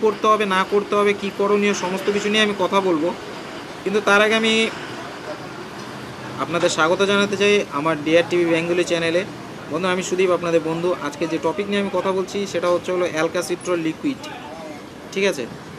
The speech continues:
যেটা হান্ড্রেড এমএল এর Zydus company তৈরি করে এবং যার এমআরপি রয়েছে ছিয়াত্তর টাকা দশ পয়সা। আর যে molecule দিয়ে এই যে ওষুধটা তৈরি হয়, সেটা হচ্ছে হলো ডিসোডিয়াম hydrogen citrate syrup। এটা আইসক্রিম ফ্লেভারে রয়েছে, অ্যালকাসিট্রলের brand name।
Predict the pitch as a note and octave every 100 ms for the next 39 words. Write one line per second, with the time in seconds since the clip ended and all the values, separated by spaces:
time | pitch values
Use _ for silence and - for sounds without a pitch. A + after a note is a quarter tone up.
0 | - - C#3+ D#3+ D3 D3+ F#3+ F#3+ F#3+ F#3
1 | F#3 D3 C#3+ E3+ - F3 E3+ F3 E3+ E3+
2 | E3 F3 E3 D#3 D#3+ D#3 D3+ D3+ E3+ E3
3 | F3 F3 E3+ E3+ D#3 - E3 D#3+ F3+ E3
4 | D#3+ D#3 D#3+ D3 C#3+ - C3 B2 A2+ A2
5 | - - - - - - - A2 A2+ A2
6 | D#3+ F#3+ E3 F3 G3+ A3+ A3 A3+ G3+ G3+
7 | G3+ F#3+ E3 F#3 G3+ F#3+ F#3 F#3 F#3 F3+
8 | F3 E3+ E3+ F3 F3 D#3 E3 F#3 F3+ F#3+
9 | E3+ D#3+ D#3+ E3+ F3 E3+ D#3 D3 D3+ E3
10 | E3 - C#3 C3 A#2+ - - - - -
11 | - - - E3+ E3+ - G3+ F3+ F3+ F3
12 | E3+ E3 D#3 D#3 D#3+ D3 D3+ D#3 D#3+ D#3
13 | D#3 D3 C3+ C#3+ D3 D3+